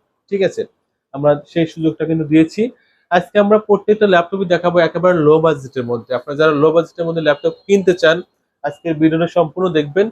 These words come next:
আর আমাদের প্রত্যেকটা ল্যাপটপে কিন্তু পনেরো দিনের রিপ্লেসমেন্ট গ্যারান্টি আর ছয় মাসের সার্ভিস ওয়ারেন্টি পাচ্ছেন।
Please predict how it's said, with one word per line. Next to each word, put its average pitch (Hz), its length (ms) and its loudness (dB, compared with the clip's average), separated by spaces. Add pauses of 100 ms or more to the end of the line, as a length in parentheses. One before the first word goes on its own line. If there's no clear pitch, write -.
(440)
আর 151 80 0
আমাদের 180 320 2
প্রত্যেকটা 208 460 0
ল্যাপটপে 180 380 0
কিন্তু 185 220 -4
পনেরো 180 280 -4
দিনের 175 180 0
রিপ্লেসমেন্ট 180 640 2
গ্যারান্টি 127 400 -2 (360)
আর 127 120 -4
ছয় 143 200 0
মাসের 147 220 -4
সার্ভিস 139 340 -2
ওয়ারেন্টি 147 280 -2
পাচ্ছেন। 139 400 -2